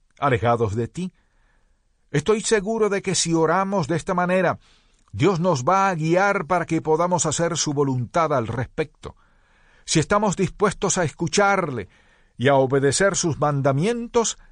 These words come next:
vamos a sorprendernos de todo lo que nos va a enviar a hacer. Dejemos a un lado todas nuestras dudas y todo indicio de incredulidad.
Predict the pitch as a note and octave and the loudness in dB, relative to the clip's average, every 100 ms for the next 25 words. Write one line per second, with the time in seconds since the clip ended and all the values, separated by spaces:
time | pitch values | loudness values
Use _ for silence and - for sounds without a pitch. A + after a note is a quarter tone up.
0 | - _ _ _ G2 E3 F3+ F3+ F3 F3+ | -20 _ _ _ 0 2 2 0 0 0
1 | F3 - E3+ E3+ D#3+ F3 F3+ F#3 E3+ D#3+ | -2 -2 -2 0 2 2 2 0 0 0
2 | D#3 - F3 F3+ E3 F3+ E3+ D#3+ D#3 B2+ | -2 0 0 0 0 -2 -2 -2 -2 -2
3 | A#2 D3+ D#3+ D#3+ D#3 D3+ C#3 C#3+ C#3+ C#3 | 0 2 2 2 0 -2 0 2 2 2
4 | C3 A#2+ - G#2+ F#2+ - _ _ _ _ | 0 0 0 -2 -4 -18 _ _ _ _
5 | _ _ - A#2+ B2 C#3 C3 C#3+ C#3 C3+ | _ _ -6 -2 0 0 0 0 0 0
6 | D3 C#3+ C3+ D3 D#3 C3+ C#3+ C#3 D3+ D3 | 0 0 -2 -2 0 0 -2 -2 0 0
7 | B2 C3 E3 E3+ E3 D3 - A#2 - D3+ | 0 2 2 4 2 0 -2 -4 0 2
8 | D#3 C#3+ B2+ A#2+ E3 C#3+ D#3+ D3 C#3+ C#3 | 2 0 -2 -2 -2 -2 0 0 0 -2
9 | C3+ - C#3+ C#3 C#3+ C#3+ E3 D#3+ C#3 | -4 -2 -2 -2 -4 -2 2 2 0